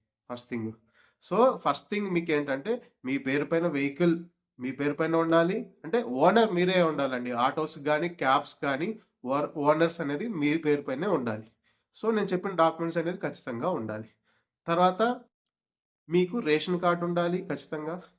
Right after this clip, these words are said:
బీపీఎల్ కార్డు అనేది ఉండాలి. తర్వాత మీ కరెంట్ ఛార్జ్ ఉంటాయి కదా, ఆ యూనిట్స్ అనేది త్రీ హండ్రెడ్ యూనిట్స్ లోపలే ఉండాలి యావరేజ్గా. తర్వాత సిటీస్లో ఉండే వాళ్ళకి కానీ, ఎవరైతే ల్యాండ్ అంటే వెయ్యి గజాల,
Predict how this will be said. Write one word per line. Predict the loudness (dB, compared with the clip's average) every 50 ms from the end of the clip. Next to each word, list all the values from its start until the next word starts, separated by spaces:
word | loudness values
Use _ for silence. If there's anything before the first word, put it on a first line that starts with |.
| _ _ _ _ _ -6
బీపీఎల్ | -6 -2 2 2 2 2 0 0
కార్డు | 0 0 0 -2
అనేది | -4 -4 -4 -6
ఉండాలి. | -6 -4 -4 -4 -4 -4 -6 -10 -12 _ _ _ _ _ _ -2
తర్వాత | 0 0 0 2
మీ | 2 2 2 2
కరెంట్ | 2 2 0 2 4 2 2 0 -2 -2
ఛార్జ్ | 0 0 0 0 0 -2 -2 -2 -4 -6 -12 -20 _ _ _ _ _ _ _ -10
ఉంటాయి | -6 -4 -2 -2 -2
కదా, | -2 -4 -6 -8 -12 -16 _ -6 -2
ఆ | 0
యూనిట్స్ | 0 0 0 2 4 6 6 6 4
అనేది | 0 -4 -4 -4 -4 -6 -6
త్రీ | -4 -2 0 2
హండ్రెడ్ | 2 2 0 -2 -2 -2 -4 -4
యూనిట్స్ | -2 -2 -2 -2 -4 -2 -2
లోపలే | -2 -2 0 0 0 0 0 0 0 0
ఉండాలి | -2 -2 -4 -2 2
యావరేజ్గా. | 2 4 4 4 2 0 0 -2 -4 -8 -10 -10 -10 -12 _ _ _ _ _ _ _ _ -4
తర్వాత | 0 2 2 2 2 0 -2 -2 -2 -6
సిటీస్లో | -10 -12 -12 -10 -6 -6 -6 -6 -6 -6 -6 -2 0
ఉండే | 0 0 0 0 0 2 2
వాళ్ళకి | 0 0 -2 -4 -4 -4
కానీ, | -4 -4 -4 -6 -8 -10 -14 -20 _ _ -10
ఎవరైతే | -6 -2 -2 -2 0 0 -2 0 2
ల్యాండ్ | 4 4 4 4 2 0 -6 -10 -12 -14 -20 _ _ _ _ _ _ _ _ _ _ _ _ _ -10
అంటే | -8 -2 0 2 2
వెయ్యి | 2 2 2 2 2 0 2 2
గజాల, | 2 2 4 4 4 4 2 0